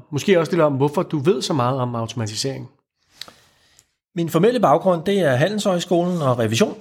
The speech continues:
Speaker 2: og, øh, grunden til, at jeg lige ved rigtig meget om det her, det er, fordi jeg har brugt den største del af min, øh, erhvervsaktive karriere ved at arbejde med workflow-systemer og finansfunktioner,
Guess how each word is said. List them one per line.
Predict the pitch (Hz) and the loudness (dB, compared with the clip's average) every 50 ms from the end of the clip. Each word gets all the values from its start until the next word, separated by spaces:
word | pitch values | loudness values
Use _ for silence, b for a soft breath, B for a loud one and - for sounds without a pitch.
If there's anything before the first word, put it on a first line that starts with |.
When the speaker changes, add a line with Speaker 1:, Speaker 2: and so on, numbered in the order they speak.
| - _ - - | -18 _ -14 -8
Speaker 2:
og, | 202 151 143 143 139 143 139 135 | -6 -4 -4 -2 -4 -2 -2 -2
øh, | 135 | -2
grunden | 135 156 185 196 196 196 | 0 -2 -2 0 0 0
til, | - 190 | 2 2
at | 185 | 2
jeg | 185 | 4
lige | 170 170 170 160 | 2 2 0 0
ved | 170 170 - - - 143 | -2 -2 -2 -6 -2 0
rigtig | 170 190 190 - 247 202 | 0 0 2 2 2 2
meget | 170 156 151 | 4 4 4
om | 151 147 | 2 2
det | 160 156 151 | 2 2 4
her, | 160 151 127 | 4 2 0
det | 123 147 156 | 0 -4 -6
er, | |
fordi | 151 - 180 165 170 170 | -4 -4 -2 -2 -2 0
jeg | 165 | 0
har | 147 151 | 0 0
brugt | 147 156 160 165 165 - _ _ | 2 2 2 2 0 -4 _ _
den | - 151 147 143 | -2 -2 -2 -2
største | - - - 165 175 - - 190 | -2 2 2 2 2 2 0 0
del | 170 160 151 160 170 160 | 0 0 0 0 -2 -2
af | 143 143 143 | -2 -2 -2
min, | 147 139 131 135 135 131 | -2 -2 -2 -2 -2 0
øh, | 131 | 0
erhvervsaktive | 123 123 - 135 120 131 143 165 147 - 156 139 131 - - 151 151 147 | 0 0 0 0 0 0 0 0 0 0 0 -2 -2 -2 -2 -2 -2 0
karriere | - - 143 120 110 117 127 147 151 | 2 2 2 4 4 2 2 0 0
ved | 139 139 143 151 | 0 -2 -2 0
at | 156 147 147 | 0 0 2
arbejde | 135 120 131 143 156 156 143 143 143 139 139 | 2 2 2 2 2 2 0 0 0 -2 0
med | 139 135 135 131 | 0 0 0 0
workflow-systemer | 123 117 131 143 131 - - 156 147 139 - 147 139 - 151 151 139 135 | 0 2 0 0 0 0 -2 0 0 0 -2 -4 -2 -2 -2 -2 0 -2
og | 127 127 | -2 0
finansfunktioner, | - 147 131 123 - - - 143 127 - 143 139 139 127 | 0 0 0 0 -2 -4 -4 -4 -2 -2 -4 -4 -2 -6